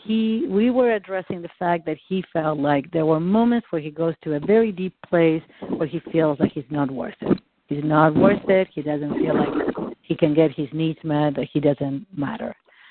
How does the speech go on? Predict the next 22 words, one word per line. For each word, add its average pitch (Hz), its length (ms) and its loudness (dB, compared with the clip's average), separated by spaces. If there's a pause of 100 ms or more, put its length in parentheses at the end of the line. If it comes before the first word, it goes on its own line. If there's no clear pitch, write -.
(420)
So 196 120 6
we 208 140 4
did 302 240 0
a 349 80 -2
matrix, 170 600 -4 (180)
and 196 160 0
at 202 180 0
the 240 160 0
end, 294 240 0
I 233 80 -2
just 254 200 -4 (100)
checked 320 240 -2
with 214 160 -2
him. 151 240 -2
I 160 160 -4
said, 185 140 4 (100)
"So 226 240 2 (340)
just 392 200 -4
check - 140 -12 (100)
in 285 100 4
with 269 140 2
yourself. 220 480 2